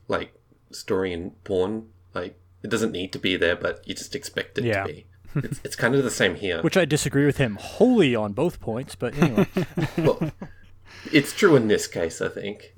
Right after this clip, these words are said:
Speaker 1: The story is just there to kind of move it along. It's not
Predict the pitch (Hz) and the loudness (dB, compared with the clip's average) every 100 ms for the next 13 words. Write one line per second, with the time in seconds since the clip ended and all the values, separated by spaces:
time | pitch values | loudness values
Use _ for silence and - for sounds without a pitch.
0 | 123 113 - 160 143 123 107 110 - - | -8 -6 -2 4 4 4 0 -6 -12 -8
1 | 98 - 107 90 - 98 87 85 - 90 | -8 -4 -4 -4 -2 0 0 0 -4 -6
2 | 92 85 - 92 90 90 90 78 78 85 | -6 -4 -6 -6 -6 -4 -2 -2 -2 -2
3 | 85 82 101 - - - 101 92 - | -4 -6 -6 -8 -18 -8 -4 -4 -6